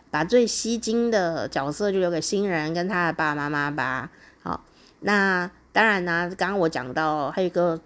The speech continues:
呃，婚礼的婚宴客人的穿搭，就是切记，哦，不要穿得太暴露。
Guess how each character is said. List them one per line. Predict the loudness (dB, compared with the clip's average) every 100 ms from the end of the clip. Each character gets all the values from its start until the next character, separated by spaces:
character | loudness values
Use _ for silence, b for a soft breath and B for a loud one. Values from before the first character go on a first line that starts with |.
| -12
呃， | -10
婚 | -4 0
礼 | 2 0 -4
的 | -4 -2 -2 -2
婚 | 0 2
宴 | 2 0
客 | 0 2
人 | 2 0
的 | -4
穿 | -4 -4 -2
搭， | -2 -4 -6 B B
就 | -2 -2
是 | -2 -12 -18 -12 -4
切 | 2 4
记， | 2 -4 -6 -6 -8 -14 _ _
哦， | -14 -10 0
不 |
要 | 2 2
穿 | 0
得 | -2
太 | -2 -4
暴 | -2 0 0
露。 | 2 2 0